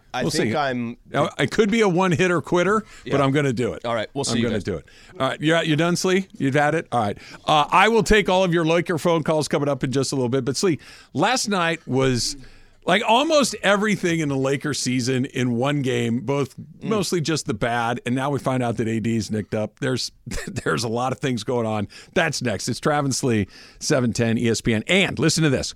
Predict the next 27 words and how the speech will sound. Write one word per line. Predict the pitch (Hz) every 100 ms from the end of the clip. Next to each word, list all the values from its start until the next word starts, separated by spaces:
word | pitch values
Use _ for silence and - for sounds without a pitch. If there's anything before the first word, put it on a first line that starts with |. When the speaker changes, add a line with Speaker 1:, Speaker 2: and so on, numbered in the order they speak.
| - -
Speaker 2:
Call | 196 190
in | 185 180 151 _ -
right | 123 190 214
now. | 185 131 -
Caller | - 226 254
number | 233 240 214
seven | - 190 156 147
right | 107 151 226
now | 196 156 147 135 - - -
for | - 156
your | 160 202
chance | - 180 170 -
for | 151 151
a | 143 120
four-pack | - 220 208 196 175 131
of |
tickets | - 208 208 - - - - -
to | 151
the | 117
nascar | 107 160 165 - 170 147
Clash | 147 143 -
at | -
the |
Coliseum. | - 135 139 - 107 80
Eight | 170 196
seven | 208 208 214
seven, | 135 101